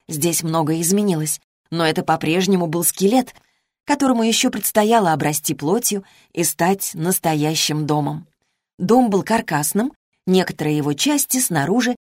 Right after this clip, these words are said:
были обшиты фанерой. Даже отсюда мне были видны перегородки будущих комнат и контуры будущих окон. В любом случае, он определенно отличается от нашего таунхауса.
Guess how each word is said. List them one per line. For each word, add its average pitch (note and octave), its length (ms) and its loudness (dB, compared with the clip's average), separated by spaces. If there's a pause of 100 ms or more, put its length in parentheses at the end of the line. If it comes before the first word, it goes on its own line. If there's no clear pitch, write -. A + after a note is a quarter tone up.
были B3+ 240 4
обшиты G3+ 440 2
фанерой. D3+ 580 -4 (440)
Даже D#3 300 2
отсюда F3 380 0
мне D3 140 0
были D#3 200 0
видны D#3 360 -2
перегородки E3 680 0
будущих D#3 520 0
комнат F#3 480 0 (340)
и A3 120 4
контуры A3+ 680 2
будущих F3+ 600 0
окон. D3+ 380 0 (220)
В F3 80 -4
любом F#3 320 4
случае, G#3+ 480 0
он F3 140 2
определенно G3+ 640 2
отличается D#3+ 800 0 (260)
от G3 160 2
нашего F3 360 0
таунхауса. F#3+ 800 2